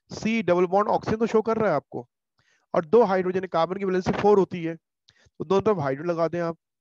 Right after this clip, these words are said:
condense करें तो क्या होगा? एच सी एच ओ। ये सीएचओ is a aldehyde group।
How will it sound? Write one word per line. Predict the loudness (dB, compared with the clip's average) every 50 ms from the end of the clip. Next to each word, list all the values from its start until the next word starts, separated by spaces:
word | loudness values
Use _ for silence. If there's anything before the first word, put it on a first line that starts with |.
| _ _ _ _ _ _ _ _ _ _ _ _ _ _
condense | -2 -2 0 0 -2 -2 0
करें | 0 0 2 0
तो | 0 2
क्या | 2 2
होगा? | 2 2 2 0 -2 -4 _ -4
एच | -2 -2 -2 -2 -6 -8 -10 -10 _ _ _ _ _ _ _ _ _ _
सी | -20 -10 -6 -4 -4 -4 -4 -6 -10 _ _ _ _ _ _ _ _ _ _ -4
एच | -4 -4 -4 -6 -14 -12 _ -6
ओ। | -6 -4 -6 -8 -6
ये | -6 -6
सीएचओ | -6 -6 -6 -4 -4 -4 -6 -8 _ -6 -6 -6 -6 -8 -10 _ -2 0 0 0 -2
is | -4 -6 -4 -2
a | -2 0 -2 -2 -4 _ _ _ _ _ _ _ _ _ _ _ _ _ _ _
aldehyde | -4 -4 -2 -2 -2 -4 -2 -2 -2 -2 -2 -4 -4 -2
group। | 0 0 0 0